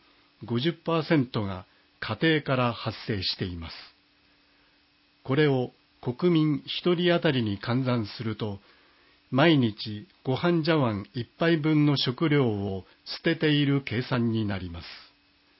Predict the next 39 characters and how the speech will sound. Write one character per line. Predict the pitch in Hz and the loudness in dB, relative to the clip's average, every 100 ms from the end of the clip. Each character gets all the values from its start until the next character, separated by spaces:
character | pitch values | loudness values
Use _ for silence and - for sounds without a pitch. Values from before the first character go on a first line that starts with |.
| _ _ _ _ _ _ _ _ _ _ _ _ _ _ | _ _ _ _ _ _ _ _ _ _ _ _ _ _
消 | - 165 185 | -2 2 2
費 | - 175 | 0 -4
期 | - 180 | 0 4
限 | 139 101 | 4 2
と | - 101 98 - | -4 -8 -8 -6
賞 | - 143 170 | 0 2 4
味 | 175 160 | 4 2
期 | - 165 | 2 4
限 | 143 113 104 | 4 4 0
の | 95 | -4
違 | 92 - 107 104 85 | -4 -4 -2 -4 -6
い。 | 78 _ _ _ _ _ _ _ _ _ _ _ _ - | -12 _ _ _ _ _ _ _ _ _ _ _ _ -8
食 | - 127 - | -4 -4 -4
品 | 185 170 151 | 0 2 4
の | 139 135 - | 4 2 -6
期 | - 135 | -2 4
限 | 170 175 - | 6 4 4
表 | 180 135 | 2 4
示 | 113 | 2
に | 104 104 | 0 -2
は、 | 92 87 _ _ _ - | -4 -10 _ _ _ -6
消 | - 156 180 | 0 2 2
費 | 185 175 | 0 -2
期 | - 170 | 2 4
限 | 131 101 | 4 2
と | - 98 92 _ _ | -6 -10 -10 _ _
賞 | - 139 170 | 0 2 4
味 | 170 170 156 | 4 4 2
期 | 180 | 2
限 | 165 123 101 | 4 4 2
の | 95 90 _ _ | -4 -8 _ _
二 | 123 120 | 0 2
種 | 175 180 | 2 4
類 | 156 120 | 4 4
が | 104 95 | 0 -2
あ | 95 | -4
り | 90 | -6
ま | |
す。 | 87 | -10